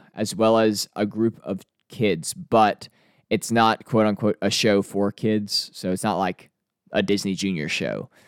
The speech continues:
So it sounds like it's gonna be more, not necessarily in the content, but, like, Stranger Things type vibes where it's, like, more of an adult show following kids, um, or at least more of a mature show following kids. It's gonna be set between episodes six and seven, kind of in that Mandalorian time frame.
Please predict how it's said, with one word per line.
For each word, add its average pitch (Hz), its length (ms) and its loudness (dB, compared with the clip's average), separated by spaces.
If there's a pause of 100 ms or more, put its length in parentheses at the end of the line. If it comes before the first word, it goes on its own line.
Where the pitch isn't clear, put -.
(200)
So - 140 0
it 175 100 0
sounds 160 240 4
like 160 120 4
it's 135 120 -2
gonna 135 160 2
be 120 400 2
more, 135 460 4
not 135 240 2
necessarily 127 540 4
in 113 100 2
the 101 80 -4
content, 107 600 -4
but, 104 100 0
like, 98 360 0
Stranger 127 400 0
Things 113 340 -2
type 117 220 2
vibes 113 360 4
where 107 100 0
it's, 104 140 -4
like, 107 200 -2
more 113 160 2
of 110 100 0
an 110 60 0
adult 104 380 0
show 104 300 2
following 98 600 0
kids, 98 600 -6 (520)
um, 101 240 2
or 104 100 4
at 107 60 4
least 110 260 2
more 107 400 2
of 101 140 -2
a 101 60 0
mature 98 560 -4
show 104 360 0
following 104 480 0
kids. 104 460 -4 (340)
It's - 160 -2
gonna 120 180 2
be 120 100 4
set 117 260 2
between 117 340 -2
episodes 104 460 0
six - 240 -2
and 107 100 -4
seven, 104 300 -2
kind 104 180 -2
of 101 60 -2
in 104 80 0
that 95 140 -2
Mandalorian 101 720 0
time 95 500 -2
frame. 90 380 -4